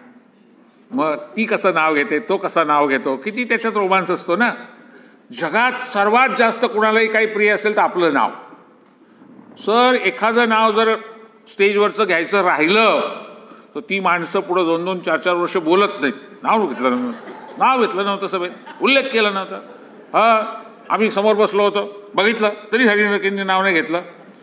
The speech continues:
पण नाव आलं पाहिजे. मी चुकीचं नाही बरं का म्हणत, योग्य आहे तुमचं, कारण आपलं सगळं आयुष्य माझा उल्लेख कोण करतंय, माझं नाव कोण घेतंय,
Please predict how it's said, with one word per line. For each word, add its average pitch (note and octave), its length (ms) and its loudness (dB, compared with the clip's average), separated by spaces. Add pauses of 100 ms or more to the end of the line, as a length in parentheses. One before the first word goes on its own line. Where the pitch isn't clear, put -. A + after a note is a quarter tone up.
(240)
पण F#3 120 -10
नाव B3+ 320 4
आलं B3 180 4
पाहिजे. D#3 420 0 (420)
मी F3+ 220 -10
चुकीचं F3+ 320 -6
नाही A3+ 120 0
बरं A#3+ 120 -2
का D#4 80 -8
म्हणत, B2+ 200 -4 (120)
योग्य E3+ 280 -2
आहे F3 100 -2
तुमचं, A2+ 240 -4 (440)
कारण - 140 -12
आपलं F3+ 460 0
सगळं G#3 540 0
आयुष्य B3 560 2 (460)
माझा D#3+ 320 2
उल्लेख F#3+ 280 4
कोण C#3+ 280 0
करतंय, F#2+ 300 -2 (460)
माझं G#3 340 2
नाव G3 240 2
कोण D#3+ 180 2
घेतंय, B2 380 -4